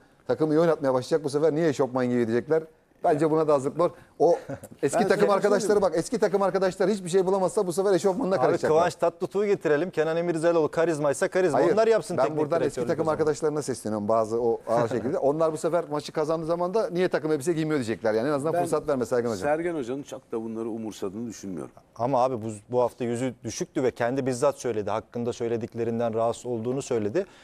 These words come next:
Speaker 3: Yani bu kadar nasıl tüketiliyor ben anlamıyorum. Yani tabii ki eleştiriyi bir şey demin söylediğim gibi ama öyle kelimeler, öyle cümleler duyuyorum ki bak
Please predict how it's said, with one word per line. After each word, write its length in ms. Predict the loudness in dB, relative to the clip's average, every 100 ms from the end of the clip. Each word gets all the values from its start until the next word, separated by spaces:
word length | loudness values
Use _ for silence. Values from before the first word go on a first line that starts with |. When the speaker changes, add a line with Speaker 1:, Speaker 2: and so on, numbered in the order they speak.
| -20 -20 _
Speaker 3:
Yani 320 | 0 0 0
bu 60 | -2
kadar 320 | -2 0 2
nasıl 220 | 0 -4 -6
tüketiliyor 540 | -6 -4 -2 0 2
ben 160 | 2 0 -2
anlamıyorum. 600 | 0 2 2 4 4 4
Yani 260 | 2 0 0
tabii 240 | 0 2
ki 80 | 2
eleştiriyi 520 | 4 4 2 0 0
bir 60 | 0
şey 160 | 0
demin 180 | 0 -2
söylediğim 380 | 0 0 0 -2
gibi 260 | 0 0 -2 -6 _
ama 280 | 0 2 2 -2 _ _ 0
öyle 240 | 4 4
kelimeler, 460 | 4 4 4 4 4
öyle 240 | 4 4
cümleler 460 | 2 2 4 4 2
duyuyorum 280 | 0 -2 -2
ki 120 | 0
bak 140 | 0